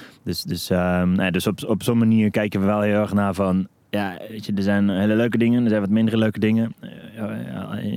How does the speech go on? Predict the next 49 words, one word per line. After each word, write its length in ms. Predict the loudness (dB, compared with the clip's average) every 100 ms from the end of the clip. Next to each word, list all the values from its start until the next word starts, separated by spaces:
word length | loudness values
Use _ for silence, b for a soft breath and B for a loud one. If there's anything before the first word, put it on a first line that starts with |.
| 0
in 100 | 2
het 80 | 2
begin 280 | 2 2
heb 120 | 2 2
je 60 |
gewoon 160 | 0 2
alle 180 | 2 2
petten 300 | 0 0 0
op. 200 | 0 -2
Ik 60 |
heb 120 | -4 0
ze 60 |
ook 80 | 0
allemaal 180 | 2 2
zelf 260 | 2 2 0
opgehad. 400 | -2 -2 -2 -2
En 80 |
op 60 | -4
een 60 | -2
gegeven 140 | 0
moment, 200 | 0 -2 B B B B B
ja, 200 | -4 -4
ga 160 | -4 -2
je 100 | 2
de 200 | 2 2
minder 320 | 2 4 4 4
leuke 220 | 2 2
dingen 420 | 2 4 2 2
en, 180 | 0 2
en 140 | 2
de, 200 | 2 2
en 100 | 2
de 60 | 2
belangrijke 520 | 2 2 2 0 0
dingen, 340 | -2 0 0 0
eh, 80 |
uitbesteden 580 | 0 0 0 0 2 2
aan 120 | 2
mensen 380 | 2 2 0 -2
en 80 | 0
mensen 200 | 0 0
erbij 280 | 0 0 0
halen 280 | 0 0 2
die 100 | 2
daar 100 | 2
heel 120 | 2
goed 200 | 0 0
in 80 | 2
zijn. 300 | 2 0